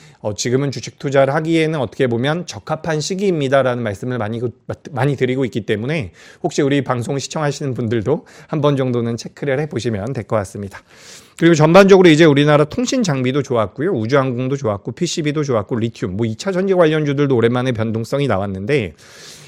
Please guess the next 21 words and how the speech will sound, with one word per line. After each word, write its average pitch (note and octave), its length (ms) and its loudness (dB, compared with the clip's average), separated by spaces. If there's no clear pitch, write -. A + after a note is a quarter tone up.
요 C#3+ 80 4
통신 D4+ 480 0
장비와 G3 600 6
우주항공 A3 640 0
쪽 G#3+ 140 -4
같은 F3+ 340 0
경우는 D3 300 -2
저는 C3 300 -4
지금도 A3 500 -2
기억이 B2 300 -2
나요. F#2+ 340 -8
제가 A2+ 540 0
그 B2+ 220 0
케이엠더블유라든지 E3+ 1300 4
알에프에이치아이씨 D3 960 2
같은 C#3 280 0
경우는 B2 320 -2
처음에 D4 460 -2
변동성이 C3 540 -4
나왔을 G2+ 400 -6
때 B2+ 340 2